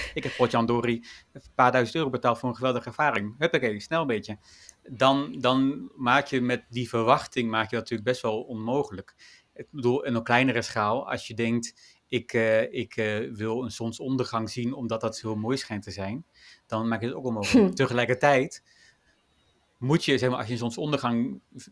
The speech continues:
Speaker 2: eh, wilt zien, wel er tijdens zonsondergang in een, buiten zijn. Dus je moet je wel ontvankelijk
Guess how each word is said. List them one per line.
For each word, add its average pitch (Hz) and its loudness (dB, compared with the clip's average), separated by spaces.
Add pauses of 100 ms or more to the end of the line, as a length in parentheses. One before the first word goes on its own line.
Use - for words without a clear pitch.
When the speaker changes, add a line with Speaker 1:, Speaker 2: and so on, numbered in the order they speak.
(100)
Speaker 2:
eh, 120 -8
wilt 104 -4
zien, 139 -2 (280)
wel 139 2 (100)
er - -12
tijdens 117 4
zonsondergang 117 -2 (120)
in 123 -4
een, 110 -4 (320)
buiten 127 2
zijn. 98 -4
Dus 98 -8
je 120 -4
moet 120 0
je 113 -8
wel 139 8
ontvankelijk 123 -2